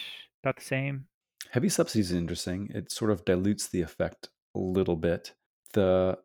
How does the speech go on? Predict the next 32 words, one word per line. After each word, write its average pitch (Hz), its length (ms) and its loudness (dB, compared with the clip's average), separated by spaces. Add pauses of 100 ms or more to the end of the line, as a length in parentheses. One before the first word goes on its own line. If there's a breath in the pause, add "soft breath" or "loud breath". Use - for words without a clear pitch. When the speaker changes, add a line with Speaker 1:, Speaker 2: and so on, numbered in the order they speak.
(100)
Speaker 2:
I 98 140 0
think 139 180 0
it - 120 0
comes 104 360 -2
back 90 380 0
to, 90 500 -2 (300)
you 110 80 0
know, 101 100 2
if - 140 -6
my 104 160 2
deck 101 300 2 (340)
wants 101 480 0
to 107 100 -2
be 95 400 -2 (140)
slowing 98 480 4
the 90 100 -2
game 85 300 -2
down, 80 480 -4 (300)
and 85 440 -4
that's 87 240 2
why 87 180 0
I'm 82 120 -4
playing 85 400 -2
the 80 80 -6
card, - 560 -8 (380)
I'm 87 180 -4
trying 98 200 -2
to 87 60 -4
think 90 200 -8
if - 140 -6
there 87 160 -2
are 82 240 -4